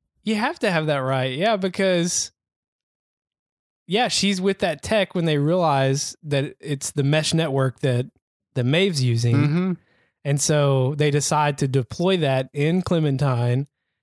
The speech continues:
Speaker 1: to make them all kill each other, which, if you think about it, I mean, it makes sense that that's Dolores because ultimately she doesn't want, she doesn't want the host to go there.
Speaker 2: Right.
Speaker 1: Because she thinks it's just another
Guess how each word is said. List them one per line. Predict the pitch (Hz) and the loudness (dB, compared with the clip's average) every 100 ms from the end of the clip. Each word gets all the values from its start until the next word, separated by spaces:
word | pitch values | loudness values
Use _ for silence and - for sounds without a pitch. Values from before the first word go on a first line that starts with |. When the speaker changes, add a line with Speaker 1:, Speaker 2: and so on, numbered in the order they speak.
| _ | _
Speaker 1:
to | - 147 | -2 0
make | 143 147 143 - | 2 2 0 -2
them | 147 143 135 131 131 143 - _ | 0 2 2 0 -2 -4 -10 _
all | 139 139 | -4 -4
kill | - 180 208 | -2 -2 -2
each | 131 131 | -2 -2
other, | 117 117 127 - _ _ _ _ _ _ | 0 0 -2 -8 _ _ _ _ _ _
which, | 175 190 - - _ | -2 0 -2 -4 _
if | 202 185 | 0 2
you | 185 | 2
think | 254 | 2
about | 226 170 175 | 2 2 2
it, | 185 | 2
I | 160 | 0
mean, | 175 165 160 | 0 0 0
it | 147 | 0
makes | 180 180 | 0 -2
sense | - 202 185 - - | -2 0 0 -2 -4
that | 147 | -4
that's | 156 151 147 - - _ | 0 -2 -2 -8 -10 _
Dolores | - 135 156 214 160 160 | -4 0 0 2 0 -2
because | 160 143 151 143 139 - - _ _ _ _ _ - | -4 -2 0 0 0 -4 -8 _ _ _ _ _ -8
ultimately | 175 226 220 175 | -4 0 0 2
she | - 277 | 2 2
doesn't | 330 285 156 | 2 0 0
want, | 170 320 _ _ _ _ _ _ _ _ _ _ _ | 0 -2 _ _ _ _ _ _ _ _ _ _ _
she | - 226 | -6 -4
doesn't | 285 277 185 | -2 -2 -2
want | 180 233 | 0 0
the | 214 151 | 0 2
host | 160 151 - | 2 0 -2
to | |
go | 131 208 180 | 0 2 2
there. | 127 123 123 - | 0 -2 -4 -2
Speaker 2:
Right. | 139 135 104 98 | 0 2 2 0
Speaker 1:
Because | 175 175 | 0 2
she | - 202 | 2 0
thinks | 208 196 160 | -2 -2 -4
it's | - | -2
just | 180 - | -2 -2
another | 143 147 156 156 143 135 139 | 0 2 2 2 2 0 -4